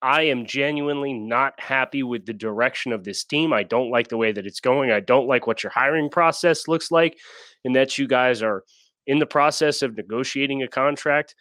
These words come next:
with somebody else for the G M job," and Jack Easterby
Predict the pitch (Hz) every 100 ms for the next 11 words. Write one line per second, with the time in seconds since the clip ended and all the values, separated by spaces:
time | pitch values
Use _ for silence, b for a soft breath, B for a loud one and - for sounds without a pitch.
0 | b b b 113 110 - - 131 131 131
1 | 143 - 135 120 123 147 147 147 147 160
2 | 120 101 104 123 131 139 - 131 139 127